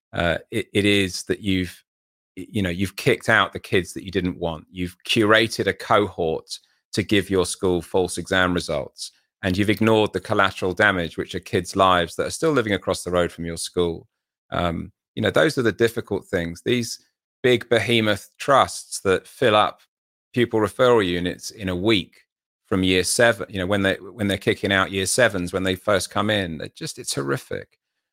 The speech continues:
Um, and it's being allowed, and we need to stop it being allowed. We need the inspectors to do the job that they've been, you know,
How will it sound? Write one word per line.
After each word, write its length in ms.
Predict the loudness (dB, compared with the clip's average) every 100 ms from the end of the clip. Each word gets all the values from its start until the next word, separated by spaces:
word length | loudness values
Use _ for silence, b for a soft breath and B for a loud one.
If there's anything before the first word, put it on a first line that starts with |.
| _
Um, 440 | -2 0 0 -4 -10 _
and 140 | -4 -4
it's 120 | -4
being 340 | 2 4 4
allowed, 480 | 4 4 4 2 -4
and 100 | -4
we 80 | -2
need 180 | -2 -2
to 80 | -6
stop 440 | -2 2 2 0
it 180 | -4 _ _
being 220 | 0 2
allowed. 360 | 2 4 2 0
We 100 | -2
need 320 | 0 0 0
the 100 | 0
inspectors 720 | -2 0 2 2 -2 -6 -6
to 100 | -8
do 320 | -6 0 2 2
the 100 | -2
job 380 | -2 0 0 -4
that 120 | -6
they've 240 | -2 -4 -2
been, 280 | -4 -4 -8 _ _ _ -14
you 100 | -12
know, 220 | -12